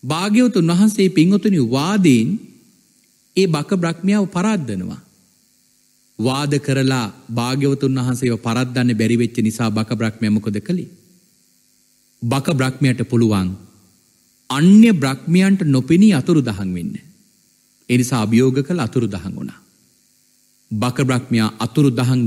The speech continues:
වෙන වෙන තැන් බුදුරජාන් වහන්සේ පෙන්නනවා.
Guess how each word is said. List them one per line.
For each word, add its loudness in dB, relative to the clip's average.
වෙන 4
වෙන 4
තැන් 0
බුදුරජාන් 0
වහන්සේ -4
පෙන්නනවා. -8